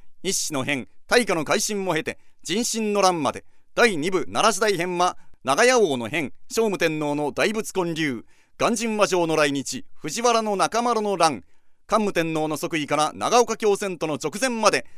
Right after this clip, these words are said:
教科書で昔習ったあの出来事、あの人物、バラバラだった知識がスーッ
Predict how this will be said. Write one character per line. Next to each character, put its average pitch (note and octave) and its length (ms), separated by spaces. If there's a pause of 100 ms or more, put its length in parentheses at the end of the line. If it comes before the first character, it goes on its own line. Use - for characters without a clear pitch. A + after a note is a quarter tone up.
(200)
教 G3+ 200
科 G3+ 140
書 F3 100
で F3+ 220
昔 D3 340
習 G#3+ 140
っ G3+ 40 (120)
た E3 200 (100)
あ D#3+ 160
の B3 220
出 E3 200
来 A3+ 100
事、 G3+ 240 (180)
あ C#3 120
の B3+ 140
人 G#3+ 240
物、 - 280 (380)
バ C#3+ 160
ラ G#3+ 60
バ G#3 100
ラ G#3 80
だ G3 80
っ - 100
た F#3 120
知 G3 140
識 - 200
が F3 100
ス F3+ 140
ー B3+ 80
ッ D4 60